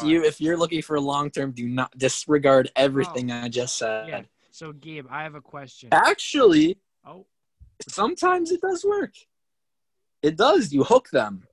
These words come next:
Speaker 2: and
Speaker 1: Girls
Speaker 2: then,
Speaker 1: go
Speaker 2: like,
Speaker 1: through
Speaker 2: you gotta, like,
Speaker 1: phases. I don't fucking
Speaker 3: I
Speaker 1: get
Speaker 2: then
Speaker 1: it.
Speaker 2: there's,
Speaker 3: think I
Speaker 2: there's
Speaker 3: would like
Speaker 2: extra
Speaker 3: that for my
Speaker 2: steps.
Speaker 3: girlfriend, but
Speaker 2: There's extra steps you gotta take if you, like, try to get a girlfriend using that method.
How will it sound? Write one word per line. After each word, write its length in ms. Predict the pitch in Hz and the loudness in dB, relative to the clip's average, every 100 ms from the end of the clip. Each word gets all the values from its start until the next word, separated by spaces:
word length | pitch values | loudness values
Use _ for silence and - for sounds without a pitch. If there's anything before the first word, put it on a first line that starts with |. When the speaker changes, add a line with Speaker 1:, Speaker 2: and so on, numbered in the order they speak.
| - | -4
Speaker 2:
and 100 | 127 | 0
Speaker 1:
Girls 60 | 135 | 2
Speaker 2:
then, 120 | 139 | 2
Speaker 1:
go 60 | 139 | 0
Speaker 2:
like, 180 | 127 135 | -2 -2
Speaker 1:
through 80 | 147 | 0
Speaker 2:
you 20 | |
gotta, 140 | 147 147 | 0 2
like, 200 | 135 120 | 0 -4
Speaker 1:
phases. 240 | 101 98 _ | -10 -20 _
I 100 | 104 | -20
don't 120 | 104 | -20
fucking 240 | - 98 95 | -18 -20 -14
Speaker 3:
I 40 | |
Speaker 1:
get 60 | - | 0
Speaker 2:
then 80 | 143 | 2
Speaker 1:
it. 40 | |
Speaker 2:
there's, 140 | 156 147 | 2 0
Speaker 3:
think 80 | 123 | -4
I 60 | 107 | -4
Speaker 2:
there's 160 | 151 | -2
Speaker 3:
would 40 | 139 | 0
like 60 | 156 | -2
Speaker 2:
extra 300 | 160 - 160 | -2 -2 -2
Speaker 3:
that 0 | - - | -2 0
for 60 | |
my 100 | 139 127 | 0 0
Speaker 2:
steps. 220 | 127 - 120 | -8 -16 -16
Speaker 3:
girlfriend, 460 | 113 _ 120 113 107 | -20 _ -20 -20 -20
but 680 | 117 - _ _ _ 127 - _ _ - | -20 -20 _ _ _ -14 -14 _ _ -2
Speaker 2:
There's 160 | 127 | 2
extra 360 | 147 175 - 143 | 2 0 2 2
steps 400 | - 147 147 - | 2 2 0 0
you 60 | 131 | 0
gotta 220 | 120 110 | 0 0
take 480 | - - 120 98 - | -6 -2 0 0 -2
if 200 | 107 - | -2 0
you, 220 | 110 107 | 0 0
like, 260 | 104 104 98 | 0 -2 -2
try 180 | - 113 | -2 0
to 60 | |
get 120 | 107 104 | 0 -2
a 40 | |
girlfriend 480 | 98 104 107 - 101 | 2 2 2 -2 -6
using 220 | 98 101 | -6 -6
that 160 | 101 92 | -10 -12
method. 340 | 101 - - | -16 -18 -20